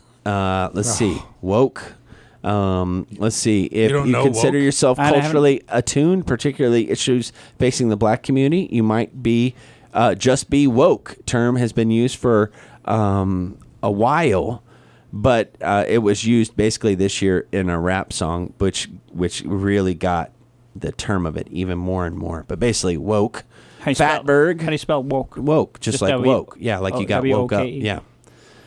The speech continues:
Speaker 1: Fatberg, we talked about this extensively. It's basically a giant, uh, instead of an iceberg, it's a bunch of fat and stuff that gets stuck in the sewer system.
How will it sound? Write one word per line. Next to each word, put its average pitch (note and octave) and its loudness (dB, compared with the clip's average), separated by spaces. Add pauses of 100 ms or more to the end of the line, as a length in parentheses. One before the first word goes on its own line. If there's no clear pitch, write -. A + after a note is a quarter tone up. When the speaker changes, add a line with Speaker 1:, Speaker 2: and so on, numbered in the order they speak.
(120)
Speaker 1:
Fatberg, A#2 2
we B2+ 0
talked B2+ 2
about G#2+ 0
this G#2 -2 (100)
extensively. F#2+ -2
It's F#2+ -4
basically G2 -2
a F#2 -2
giant, G2 -2 (560)
uh, E2+ -4
instead G#2+ 0
of F#2 -2
an - -4
iceberg, F2+ -2
it's F#2 -6
a F#2 -4
bunch F#2+ -6
of F2 -8
fat F#2 -4
and F#2 -10
stuff D#2+ -6
that - -8
gets F#2 -8
stuck - -8
in F2+ -8
the E2 -8 (380)
sewer F#2 -4
system. - -6